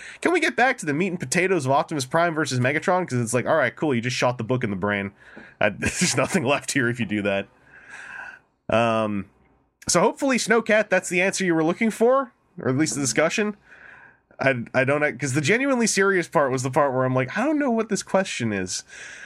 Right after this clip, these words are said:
Um, Snowcat did have one other question though, Seth, and it was, it's a lot simpler.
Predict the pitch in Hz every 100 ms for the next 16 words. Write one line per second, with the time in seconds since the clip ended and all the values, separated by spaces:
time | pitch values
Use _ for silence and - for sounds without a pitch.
0 | - - - 107 113 113 110 101 90 _
1 | - - _ - - _ _ - 131 180
2 | 226 240 160 185 170 147 139 139 131 117
3 | 113 107 107 120 117 117 101 120 117 127
4 | 131 147 - 156 175 220 -